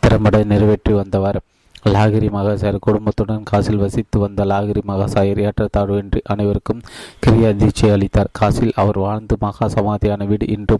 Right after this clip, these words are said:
பலரால் தரிசிக்கப்பட்டு வருகிறது. இரண்டு விடுதலை வீரரும் பாபாஜியும்.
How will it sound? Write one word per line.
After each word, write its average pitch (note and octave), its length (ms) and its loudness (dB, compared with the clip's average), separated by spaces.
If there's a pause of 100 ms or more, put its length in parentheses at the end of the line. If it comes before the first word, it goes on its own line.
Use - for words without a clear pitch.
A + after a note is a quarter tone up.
பலரால் G2+ 400 0
தரிசிக்கப்பட்டு - 760 -2
வருகிறது. G2+ 600 0 (1800)
இரண்டு A2 300 4
விடுதலை G#2 400 4
வீரரும் G2+ 460 -2
பாபாஜியும். G2+ 720 -2